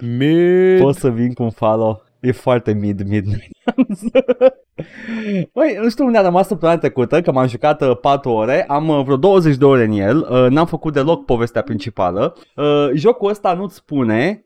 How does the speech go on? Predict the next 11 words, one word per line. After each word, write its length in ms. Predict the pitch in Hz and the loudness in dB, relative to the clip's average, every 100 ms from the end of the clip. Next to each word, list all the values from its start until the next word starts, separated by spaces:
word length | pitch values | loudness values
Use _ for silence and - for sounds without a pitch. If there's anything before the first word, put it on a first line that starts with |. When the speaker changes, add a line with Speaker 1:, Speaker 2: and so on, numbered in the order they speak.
| _ | _
Speaker 2:
că 180 | - 180 | -2 -2
you 160 | 180 185 | -2 -6
cannot 340 | - 220 214 - _ | -4 -4 -4 -6 _
clear 920 | - 175 196 214 156 110 107 95 _ _ 123 | 0 2 4 4 4 2 -2 -10 _ _ 0
the 80 | |
map. 360 | 117 107 90 - - | 0 0 -4 -8 -4
Se 160 | 190 | -4
generează 380 | 175 180 196 190 | 0 0 0 0
tot 120 | 185 | -2
timpul 280 | 180 165 127 | -2 -2 -2
quest-uri. 480 | - 101 - 85 | -2 -4 -4 -10